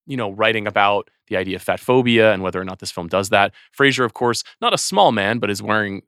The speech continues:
significant amount of prosthetics to approximate a six hundred pound man.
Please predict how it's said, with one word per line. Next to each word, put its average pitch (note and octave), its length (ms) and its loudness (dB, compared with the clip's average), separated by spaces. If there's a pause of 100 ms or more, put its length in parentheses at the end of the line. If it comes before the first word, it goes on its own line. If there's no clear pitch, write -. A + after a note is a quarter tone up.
significant A#2 400 -4
amount F#2+ 160 0
of F#2 60 -12
prosthetics G2 580 -2
to F#2+ 140 -8
approximate F2+ 480 -8
a E2 40 -12
six - 220 -8
hundred G#2 260 -8
pound F#2+ 220 -6
man. F#2 300 -6